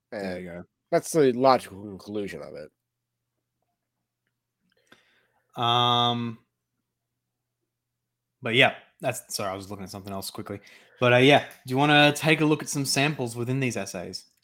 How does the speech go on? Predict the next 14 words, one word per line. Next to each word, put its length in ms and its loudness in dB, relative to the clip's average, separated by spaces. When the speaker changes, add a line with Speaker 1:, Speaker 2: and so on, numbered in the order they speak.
Speaker 2:
Let's 320 2
do 200 0
it. 120 -6
Speaker 1:
Let's 160 -12
do 240 0
it. 100 -4
Speaker 2:
Give 180 0
us 80 0
a 20 -6
Speaker 1:
All 100 -4
right, 100 -8
so 80 -2
Speaker 2:
tour. 380 0
Speaker 1:
So 720 -2